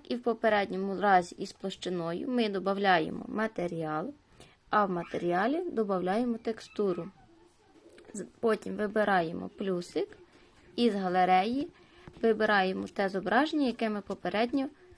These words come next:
завантажили з інтернету. Вибираємо це зображення. І що бачимо?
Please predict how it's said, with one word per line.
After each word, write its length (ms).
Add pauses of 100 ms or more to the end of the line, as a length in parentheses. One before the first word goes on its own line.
(240)
завантажили 1080
з 400
інтернету. 840 (3500)
Вибираємо 800
це 260
зображення. 840 (2000)
І 160
що 240
бачимо? 580